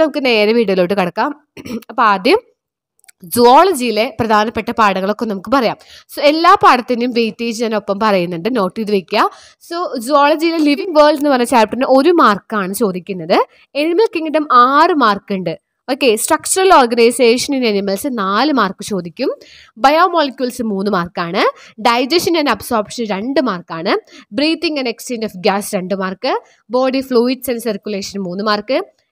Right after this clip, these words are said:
Excretory Products and Their Elimination രണ്ട് മാർക്ക്. Locomotion and Movement രണ്ട് മാർക്ക്. Neural Control and Coordination മൂന്ന് മാർക്ക്. Chemical Coordination Integration രണ്ട് മാർക്ക്. ഈ രണ്ട് മാർക്ക്,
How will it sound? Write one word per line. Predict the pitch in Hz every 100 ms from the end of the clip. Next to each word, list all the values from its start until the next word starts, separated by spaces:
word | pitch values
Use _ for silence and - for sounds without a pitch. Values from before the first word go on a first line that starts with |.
| 262
Excretory | 285 - 311 277 269 247
Products | 226 226 - 233
and | 202
Their | 196
Elimination | 190 190 190 185 190
രണ്ട് | 180 190
മാർക്ക്. | 190 185 247 466 - - -
Locomotion | 302 311 330 302 302 302
and | 277 247
Movement | 220 196 196
രണ്ട് | 180 180
മാർക്ക്. | 196 175 262 403 - _ 269
Neural | 294 349 415 381
Control | 269 233 254
and | 226 226
Coordination | 202 190 175 - 220
മൂന്ന് | 254 277
മാർക്ക്. | 190 - - 480 _ _
Chemical | 339 330 320 359
Coordination | 320 269 247 240 247
Integration | 220 196 202 - 208
രണ്ട് | 196 196
മാർക്ക്. | 185 175 160 - - -
ഈ | 339
രണ്ട് | 320 339
മാർക്ക്, | 359 359